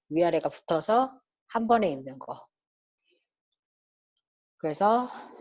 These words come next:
원시라는 아이들 용의 용어예요. 아이들 그 유아복에, 아동복, 유아복, 뭐가 맞는 거지? <laughs> 자, 아무튼 그다음에 플레인 페일에는 옅은 색의, 자, 플레인은 무늬가 없는,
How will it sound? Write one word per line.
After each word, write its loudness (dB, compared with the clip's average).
원시라는 0
아이들 4
용의 -2
용어예요. -8
아이들 2
그 -8
유아복에, 2
아동복, 0
유아복, 0
뭐가 0
맞는 -8
거지? -4
<laughs> -
자, -4
아무튼 -10
그다음에 4
플레인 6
페일에는 6
옅은 4
색의, 6
자, 2
플레인은 8
무늬가 8
없는, 0